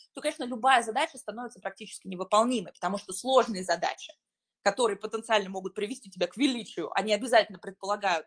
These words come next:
отсутствие, а, наличие страха, да, потому что они сложные, вероятность провала больше, значит, значит, есть риск безопасности. А, а задачки очень простые, которых низкий уровень, а,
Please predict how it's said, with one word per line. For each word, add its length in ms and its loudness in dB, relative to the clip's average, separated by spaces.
отсутствие, 720 -6
а, 340 0
наличие 320 -6
страха, 540 0
да, 180 2
потому 240 -6
что 220 -8
они 160 -10
сложные, 460 -4
вероятность 320 0
провала 280 2
больше, 520 -6
значит, 400 -4
значит, 300 -8
есть 200 -6
риск 220 -6
безопасности. 760 -6
А, 260 6
а 180 0
задачки 380 -6
очень 220 -10
простые, 720 -2
которых 480 -4
низкий 420 -8
уровень, 440 -4
а, 320 0